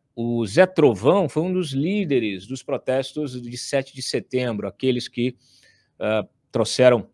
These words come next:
ah, para a esplanada dos ministérios aqui, ó, essa que a-, você vê atrás, eh, na minha, nas minhas costas aqui,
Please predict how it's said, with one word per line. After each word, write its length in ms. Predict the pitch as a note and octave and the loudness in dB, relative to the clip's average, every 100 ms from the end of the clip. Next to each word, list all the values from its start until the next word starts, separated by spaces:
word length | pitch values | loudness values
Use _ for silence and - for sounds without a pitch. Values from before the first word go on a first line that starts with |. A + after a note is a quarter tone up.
| _ | _
ah, 260 | - - - | -20 -20 -10
para 120 | G#2 | -6
a 20 | G#2+ | -6
esplanada 680 | - A#2+ G2+ A#2+ A2+ G#2+ F2 | 2 2 4 4 4 2 0
dos 240 | G2+ G2 | -6 -6
ministérios 680 | A2+ G#2 - B2+ C#3 A#2 G2 | -6 -6 -2 2 4 2 -2
aqui, 260 | - D#3+ | 0 2
ó, 140 | G#2 - _ | 2 -2 _
essa 260 | G2 - G2+ | -10 -8 -6
que 160 | - | -4
a-, 100 | G#2+ - | -4 -6
você 220 | G2 G2+ | -8 -6
vê 100 | G2+ | -4
atrás, 480 | F#2 G#2 G#2 F#2+ - _ _ _ - | -4 -2 -4 -4 -10 _ _ _ -8
eh, 340 | F#2 F#2+ F#2 F2+ _ _ | -6 -4 -6 -10 _ _
na 160 | G2+ G2 | -8 -6
minha, 400 | G2+ F#2+ F2 D2 - | -4 -4 -4 -8 -12
nas 120 | G2 | -6
minhas 200 | G#2 G2+ | -6 -4
costas 400 | - G2+ - B2 | -4 -4 -4 -6
aqui, 380 | B2+ - A#2+ | -6 -4 -4